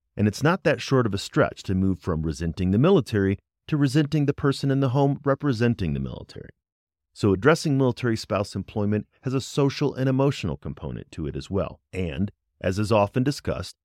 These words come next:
this can be a national security issue. One of the things that makes America worth living in is the freedoms that we enjoy,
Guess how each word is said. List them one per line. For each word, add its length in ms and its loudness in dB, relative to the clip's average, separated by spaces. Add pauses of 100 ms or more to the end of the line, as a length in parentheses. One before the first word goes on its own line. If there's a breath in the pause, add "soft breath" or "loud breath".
(200)
this 160 -2
can 100 2
be 140 4
a 40 6
national 440 0
security 520 -2
issue. 340 -12 (580)
One 160 6
of 80 6
the 80 2
things 280 0
that 120 -2
makes 260 -2
America 420 0
worth 220 0
living 320 0
in 220 -2
is 180 -4
the 100 -2
freedoms 480 0
that 140 -10
we 140 -8
enjoy, 400 -12